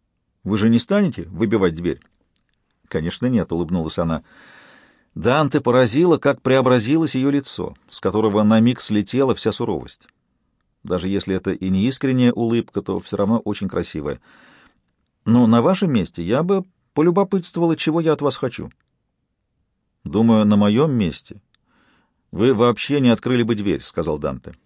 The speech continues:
Коломбо напряглась, и Данте понял, что задел ее за живое.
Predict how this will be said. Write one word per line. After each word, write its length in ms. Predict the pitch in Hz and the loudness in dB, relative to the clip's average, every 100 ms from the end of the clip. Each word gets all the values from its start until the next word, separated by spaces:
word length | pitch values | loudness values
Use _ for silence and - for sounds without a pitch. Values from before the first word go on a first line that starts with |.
| _ _ | _ _
Коломбо 380 | 85 90 98 90 | -4 -2 -2 -2
напряглась, 560 | 85 90 92 135 - | -4 -4 0 -2 -4
и 120 | 90 | -8
Данте 300 | 90 107 117 | -4 -4 -4
понял, 400 | 120 120 131 123 | -6 -4 -2 -2
что 200 | 110 - | -4 -4
задел 460 | 95 101 87 107 135 | -2 -2 -2 -4 -4
ее 240 | 110 101 | -4 -4
за 120 | 110 113 | -4 -4
живое. 460 | 123 117 85 69 | -4 -4 -6 -6